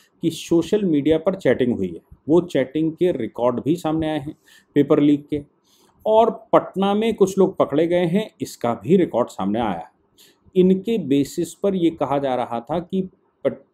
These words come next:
कि paper cancel कर देना चाहिए। अब इस बात को लेकर Honorable Supreme Court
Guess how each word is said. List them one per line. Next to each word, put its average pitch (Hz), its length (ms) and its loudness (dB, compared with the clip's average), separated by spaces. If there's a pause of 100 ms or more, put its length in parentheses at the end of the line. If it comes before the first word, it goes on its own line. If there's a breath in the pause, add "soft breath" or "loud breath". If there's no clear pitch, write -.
(140)
कि 165 60 4
paper 165 440 0
cancel 123 480 -2
कर 120 180 -2
देना 92 240 -4
चाहिए। - 380 -6 (800 soft breath)
अब 214 300 0 (100)
इस 202 220 -2
बात 143 360 0
को 214 80 6
लेकर 190 400 0
Honorable 170 280 0
Supreme 185 640 -6
Court 156 280 -2